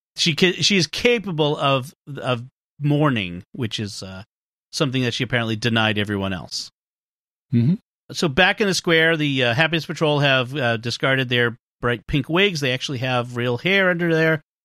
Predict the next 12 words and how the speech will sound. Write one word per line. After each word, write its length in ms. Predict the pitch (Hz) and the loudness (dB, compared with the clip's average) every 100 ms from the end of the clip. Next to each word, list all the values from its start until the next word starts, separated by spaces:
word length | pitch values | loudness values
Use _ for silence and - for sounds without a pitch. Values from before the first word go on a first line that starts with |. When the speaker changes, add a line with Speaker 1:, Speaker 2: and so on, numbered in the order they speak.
| _ | _
Speaker 1:
Uh, 180 | - 113 | -2 0
they're 140 | 117 123 | 2 0
painting 400 | - 180 165 156 | 2 2 2 2
over 280 | 156 156 | 2 2
everything, 520 | 160 151 151 156 147 147 | 2 2 0 0 0 0
including, 640 | 135 127 156 139 139 139 | -2 -4 -4 0 0 0
uh, 160 | 123 120 | -2 -2
painting 360 | - 143 143 | 0 0 2
the 80 | 131 | -2
tardis 380 | - 135 127 - | 0 0 0 -6
blue 420 | 131 120 131 139 | -4 0 2 2
again. 500 | 123 123 113 131 175 | 0 0 0 0 -2